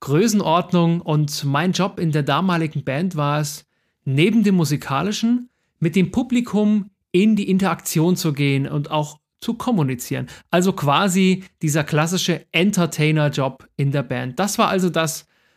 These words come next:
was ich Wochenende für Wochenende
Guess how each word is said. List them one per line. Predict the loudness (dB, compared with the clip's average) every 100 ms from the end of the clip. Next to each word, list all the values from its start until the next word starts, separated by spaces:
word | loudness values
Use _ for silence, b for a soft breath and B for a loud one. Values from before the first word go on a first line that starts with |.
| _
was | -2 -2 -2
ich | -4 -6 -6 -6
Wochenende | -4 -4 -2 -2 0 0 0 -2
für | -2 -2
Wochenende | 0 0 -2 0 0 2 0 -2